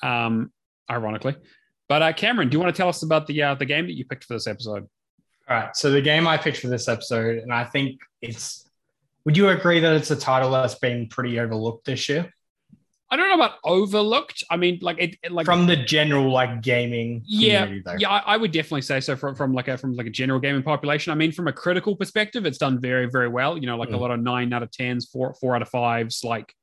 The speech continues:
Speaker 1: very, very well
Speaker 2: Nominated
Speaker 1: regarded.
Speaker 2: for best, uh, best story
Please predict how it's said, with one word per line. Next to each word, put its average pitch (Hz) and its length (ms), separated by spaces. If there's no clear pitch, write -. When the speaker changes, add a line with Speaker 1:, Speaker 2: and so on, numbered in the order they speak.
Speaker 1:
very, 151 280
very 156 260
well 135 340
Speaker 2:
Nominated 135 360
Speaker 1:
regarded. 127 240
Speaker 2:
for 120 320
best, - 640
uh, 113 380
best 120 280
story 190 540